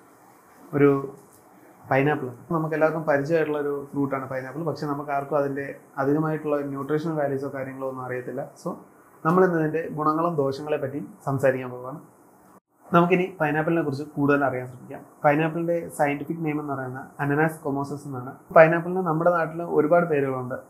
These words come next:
അതായത് കൈതച്ചക്ക, പുറത്തിച്ചക്ക എന്നങ്ങനെ ഒത്തിരി പേരുണ്ട്. നമുക്ക് എനിക്ക് തോന്നുന്നു regions മാറുന്നതിനനുസരിച്ച് അതിൻ്റെ പേരും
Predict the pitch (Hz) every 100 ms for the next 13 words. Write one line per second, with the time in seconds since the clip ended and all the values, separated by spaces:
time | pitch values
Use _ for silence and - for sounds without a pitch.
0 | - 143 139 139 135 135 135 135 139 -
1 | - _ - 147 143 156 151 143 143 147
2 | - - 139 143 139 131 139 - - 139
3 | 135 135 127 139 139 127 123 127 127 123
4 | 143 139 135 139 143 147 143 139 147 151
5 | 156 139 147 147 139 143 151 143 139 143
6 | 143